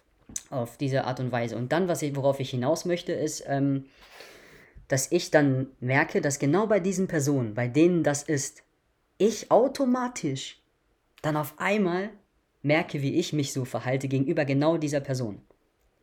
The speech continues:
Und dann frage ich mich, warum? Ich kann ja nicht sagen zu dieser Person, „Hey, pass auf, warum musst du immer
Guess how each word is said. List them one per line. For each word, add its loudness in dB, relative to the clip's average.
Und -6
dann 0
frage -2
ich -6
mich, -4
warum? -2
Ich -8
kann 2
ja 6
nicht 4
sagen 2
zu -6
dieser 2
Person, -2
„Hey, 0
pass -12
auf, -4
warum -2
musst -4
du -2
immer -4